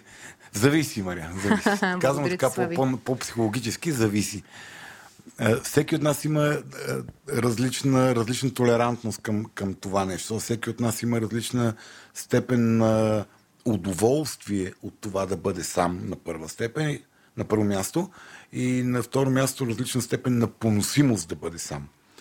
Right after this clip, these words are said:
Speaker 1: Защото понякога можем да бъдем сами и без това да ни доставя удоволствие, но ние да можем да живееме с това нещо. То да не се отразява по някакъв начин на цялостното ни усещане за нас, за живота ни, за качеството ни на живот,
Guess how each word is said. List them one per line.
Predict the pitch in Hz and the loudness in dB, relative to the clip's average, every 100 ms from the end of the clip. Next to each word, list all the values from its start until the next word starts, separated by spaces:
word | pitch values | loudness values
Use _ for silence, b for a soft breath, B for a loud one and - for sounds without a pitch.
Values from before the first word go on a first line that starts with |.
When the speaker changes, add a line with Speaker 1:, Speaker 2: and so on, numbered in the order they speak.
| B B | B B
Speaker 1:
Защото | - 131 | -12 -6
понякога | 143 170 160 | 0 0 2
можем | 147 160 143 | 0 2 2
да | 131 | 2
бъдем | 151 160 135 | 4 2 2
сами | - 156 | 2 2
и | 165 | 4
без | 151 160 | 4 4
това | 180 | 4
да | 151 | 4
ни | 131 | 0
доставя | 117 123 117 | 0 2 4
удоволствие, | 110 95 151 165 170 | 2 2 0 2 2
но | |
ние | 160 | 4
да | 156 | 4
можем | 131 143 139 | 2 0 2
да | 113 | 0
живееме | 92 95 120 98 80 | 0 2 2 2 -4
с | |
това | - 78 78 | -10 -10 -8
нещо. | 78 - - _ B B B B - | -8 -12 -14 _ B B B B -2
То | 123 | 0
да | 123 | 2
не | 120 | 2
се | 107 135 | 2 0
отразява | 131 117 107 131 120 | 0 -2 2 2 0
по | 120 | -2
някакъв | 120 120 - - | -2 -2 -6 -6
начин | 120 120 - 120 117 | -2 -2 -2 -2 0
на | 113 110 - B B B | 2 0 -2 B B B
цялостното | - 117 117 110 113 | 2 2 2 -4 -2
ни | 110 | -2
усещане | - 120 113 113 104 | 0 -2 0 0 0
за | 92 | 0
нас, | 98 110 120 - 104 | 0 2 0 -2 -4
за | 95 | -4
живота | 90 90 113 110 113 | -4 -2 -2 0 0
ни, | 110 | 0
за | 98 | -2
качеството | - 107 - - 117 | -2 -2 -4 -6 0
ни | 113 | 2
на | 110 | 2
живот, | 104 110 107 | 2 0 0